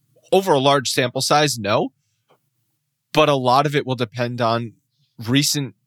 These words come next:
performance out of Taillon, because we've seen him go through such streaky stretches, right?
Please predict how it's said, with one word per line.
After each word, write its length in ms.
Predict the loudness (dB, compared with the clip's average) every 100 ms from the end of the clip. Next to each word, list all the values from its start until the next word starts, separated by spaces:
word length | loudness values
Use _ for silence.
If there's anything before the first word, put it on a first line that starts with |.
| _ _
performance 560 | -8 -2 0 2 0 0
out 100 | 0
of 80 | 0
Taillon, 460 | -2 0 2 0 -2
because 300 | -4 -4 0
we've 160 | 0
seen 260 | 0 0 2
him 220 | 2 2
go 220 | 4 2
through 200 | 0 -6
such 440 | -6 0 0 0 -8 _
streaky 580 | -10 -8 -2 -2 0 -2
stretches, 640 | -2 0 -2 -2 -12 -10 0
right? 220 | 0